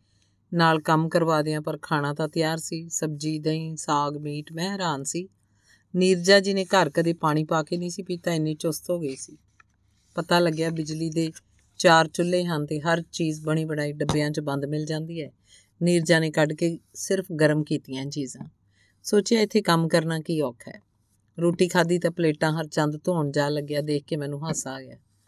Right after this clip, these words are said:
"ਤੂੰ ਹਟ ਜਾ, ਮੈਂ ਧੋਨੀ ਹਾਂ," ਮੈਂ ਕਿਹਾ। "ਮੇਰੇ ਧੋਂਦਿਆਂ ਤੁਹਾਨੂੰ ਸੰਗ ਲੱਗਦੀ ਹੈ?" "ਪਰ ਮੈਨੂੰ ਤਾਂ ਸੰਗ ਨਹੀਂ ਲੱਗਦੀ," ਉਹ ਬੋਲਿਆ। "ਤੂੰ ਰਹਿਣ ਦੇ," ਮੈਂ ਫਿਰ ਕਿਹਾ। "ਦੇਖ ਲੈ ਨੀਰਜਾ ਭੈਣ ਜੀ ਮੈਨੂੰ ਪਲੇਟਾਂ ਧੋਣ ਤੋਂ ਹਟਾ ਰਹੇ ਨੇ,"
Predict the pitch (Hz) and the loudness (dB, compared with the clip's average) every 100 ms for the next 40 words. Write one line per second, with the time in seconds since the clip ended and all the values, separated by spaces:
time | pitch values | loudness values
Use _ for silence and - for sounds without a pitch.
0 | _ _ _ 175 175 170 147 165 170 147 | _ _ _ -2 2 2 4 2 2 0
1 | 165 156 135 139 143 127 139 147 _ _ | -2 -4 -4 -6 -6 -8 -12 -18 _ _
2 | _ _ 170 175 175 175 180 156 156 175 | _ _ 2 4 4 4 2 2 2 0
3 | 160 143 143 135 170 196 190 175 151 _ | -2 -2 -4 -2 -2 -4 -4 -8 -10 _
4 | _ _ _ 175 160 143 135 143 151 160 | _ _ _ -6 -2 -2 -2 -4 -4 -2
5 | 143 151 175 185 147 147 156 156 143 135 | -2 -2 -2 -6 -8 -8 -10 -8 -8 -10
6 | 139 _ _ _ - 202 185 208 214 196 | -16 _ _ _ 2 6 6 6 2 0
7 | 180 165 - 151 151 156 156 _ _ _ | 0 -2 -2 -4 -4 -12 -18 _ _ _
8 | 185 196 190 220 226 220 196 196 202 180 | 2 4 6 6 8 6 6 6 6 4
9 | 190 185 175 180 180 180 175 170 175 175 | 0 0 0 0 -2 0 0 2 2 0
10 | 170 _ - 208 165 180 175 180 170 151 | -4 _ 0 2 2 2 0 4 4 4
11 | 196 170 160 | 0 -2 -6